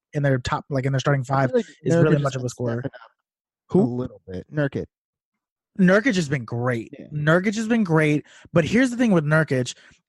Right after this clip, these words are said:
Speaker 1: is he is not battle tested, and he is, he, he, the, the dude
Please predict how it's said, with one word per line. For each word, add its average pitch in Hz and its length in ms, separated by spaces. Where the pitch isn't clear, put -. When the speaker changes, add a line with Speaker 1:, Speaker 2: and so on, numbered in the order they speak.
Speaker 1:
is 151 400
he 175 280
is 208 80
not 220 260
battle 156 300
tested, 131 540
and 156 160
he 214 640
is, 156 680
he, - 240
he, 147 120
the, 165 140
the 156 240
dude 196 540